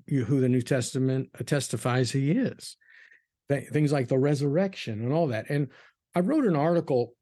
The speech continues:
um, it's on my blog, frank viola dot org. People can search for it, but it's basically called, um, When Christian Leaders Deny the Faith. And over the last five years, we've had high-profile evangelical musicians.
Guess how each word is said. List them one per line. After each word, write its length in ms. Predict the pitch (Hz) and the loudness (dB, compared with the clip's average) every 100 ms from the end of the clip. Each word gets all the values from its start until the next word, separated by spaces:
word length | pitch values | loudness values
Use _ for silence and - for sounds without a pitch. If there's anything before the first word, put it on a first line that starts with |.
| 131 | -10
um, 340 | 147 139 123 117 | -2 0 -2 -4
it's 140 | 139 | 0
on 120 | 208 | 2
my 140 | 180 127 | 4 2
blog, 440 | 107 113 113 110 | 2 2 2 -2
frank 240 | - 131 110 | 0 0 2
viola 320 | 113 110 107 | 2 2 2
dot 220 | 107 104 - | 0 -2 -2
org. 460 | 107 113 107 110 | 0 0 -2 -4
People 280 | - 135 131 | -2 0 0
can 180 | 120 101 | -2 -4
search 320 | - 104 - | -2 -6 -6
for 260 | - 104 104 | -6 -4 -4
it, 80 | 95 | -4
but 240 | 117 113 | -4 -2
it's 160 | 131 123 | -4 -4
basically 520 | - 175 180 156 131 | 2 2 4 0 0
called, 500 | 117 131 117 110 110 - - | 2 2 4 2 -2 -10 -4
um, 360 | 113 101 95 - - - _ _ _ _ _ _ _ _ - | -2 -2 -8 -12 -10 -10 _ _ _ _ _ _ _ _ -4
When 420 | 123 175 190 190 | 0 2 2 2
Christian 540 | 185 190 180 - 151 | 2 0 0 0 2
Leaders 400 | 139 143 135 127 | 4 4 2 0
Deny 400 | 110 113 110 107 | 0 0 0 0
the 120 | 104 98 | -4 -4
Faith. 480 | - 98 85 - - - _ _ _ - | -4 -6 -8 -16 -20 -20 _ _ _ -4
And 160 | 156 156 | 0 2
over 160 | 151 | 2
the 80 | 139 | 2
last 320 | 139 165 170 | 4 2 0
five 300 | - 160 156 | 0 2 2
years, 320 | 139 131 117 | 2 2 2
we've 160 | 131 120 | -2 -4
had 320 | 127 120 113 | -2 -2 -2
high-profile 1000 | - 151 156 156 160 147 - 131 127 113 | -2 0 0 2 2 2 2 2 2 0
evangelical 1040 | 131 127 123 120 123 120 117 117 104 101 - | 0 2 2 2 0 0 -2 -4 -4 -6 0
musicians. 920 | 110 110 98 113 - 170 190 190 - | 2 2 0 -2 0 2 2 -2 -14